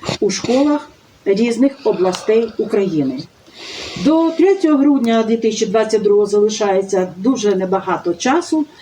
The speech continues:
тому зростає важливість об'єднання зусиль держави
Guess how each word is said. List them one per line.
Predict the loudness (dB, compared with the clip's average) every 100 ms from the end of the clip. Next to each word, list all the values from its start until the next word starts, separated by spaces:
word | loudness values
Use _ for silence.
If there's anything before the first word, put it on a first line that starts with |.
| -20 0
тому | 4 4
зростає | 2 -2 0 2 2
важливість | 0 -2 0 0 0 0
об'єднання | 0 2 0 0 0 0
зусиль | 0 -2 2 0 2
держави | 0 0 0 0 0 0